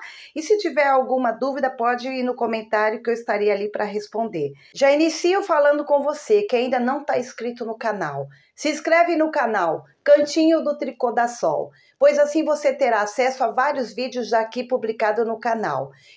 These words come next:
E ative o sino de notificações, pois todas as vezes que eu publicar um vídeo novo, o YouTube estará notificando vocês. E o terceiro passo,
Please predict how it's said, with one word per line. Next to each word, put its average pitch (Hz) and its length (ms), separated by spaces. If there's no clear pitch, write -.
E 294 80
ative 330 320
o 330 60
sino 359 340
de 269 120
notificações, 226 880
pois - 260
todas 392 380
as 302 160
vezes 240 260
que 254 120
eu 269 100
publicar 233 440
um 208 60
vídeo 208 220
novo, 247 320
o 240 40
YouTube 247 360
estará 233 340
notificando 233 520
vocês. 214 600
E 302 120
o 320 60
terceiro 311 540
passo, 185 380